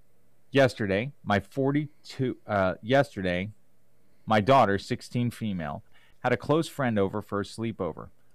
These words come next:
I ordered them pizza and brought it in, and they said they could eat whatever they want, and then said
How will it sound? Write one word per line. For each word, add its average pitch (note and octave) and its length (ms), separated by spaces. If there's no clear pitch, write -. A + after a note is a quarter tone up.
I G2+ 120
ordered G2+ 240
them G2+ 140
pizza A#2 420
and E2+ 100
brought F2 240
it F2 80
in, G#2+ 280
and E3+ 100
they E3+ 80
said D3+ 240
they D3+ 100
could B2+ 260
eat C3+ 240
whatever G2+ 440
they G#2 140
want, F#2 300
and A#2+ 220
then E3 160
said G#2+ 420